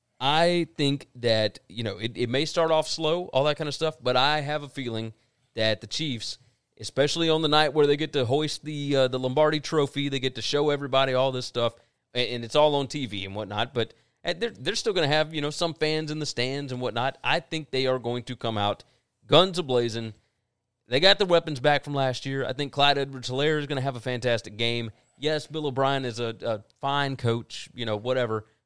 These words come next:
But I think that this Texans team got worse, and I think that the Chiefs are still really good.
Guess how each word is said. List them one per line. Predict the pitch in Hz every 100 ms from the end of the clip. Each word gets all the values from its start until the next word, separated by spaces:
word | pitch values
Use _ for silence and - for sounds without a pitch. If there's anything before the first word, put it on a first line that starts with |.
| _ -
But | 165 -
I | 135
think | 143 165
that | 139 123
this | 113
Texans | 160 - 135
team | - 131 117
got | 101 -
worse, | 147 214 - - -
and | 117
I | 110
think | 131 127
that | 110
the | 107
Chiefs | 147 156 - -
are | 110
still | - 135 113
really | 110 139 123
good. | 127 127